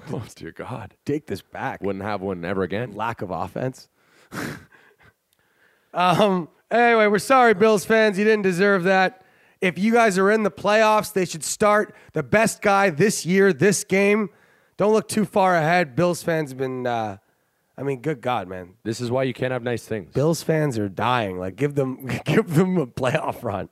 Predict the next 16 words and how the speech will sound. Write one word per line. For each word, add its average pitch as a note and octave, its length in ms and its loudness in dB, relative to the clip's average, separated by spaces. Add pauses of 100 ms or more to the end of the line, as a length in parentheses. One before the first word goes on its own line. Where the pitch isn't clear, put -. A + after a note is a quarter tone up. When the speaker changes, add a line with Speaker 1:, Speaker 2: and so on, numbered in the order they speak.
Speaker 1:
We A#2 120 0
like B2 280 -2
you, E2+ 140 -4
but D#2+ 220 -6
they're, F2+ 320 -4
yeah, F#2 240 -6 (160)
I - 40 -18
mean, E2 320 -14 (640)
thirty A#2+ 360 0
deaths G#2+ 420 -4
per, - 220 -12 (220)
through G2 380 -4
plastic G#2 420 -8
tables F2 340 -6
per G2 180 -8
week. F2 300 -8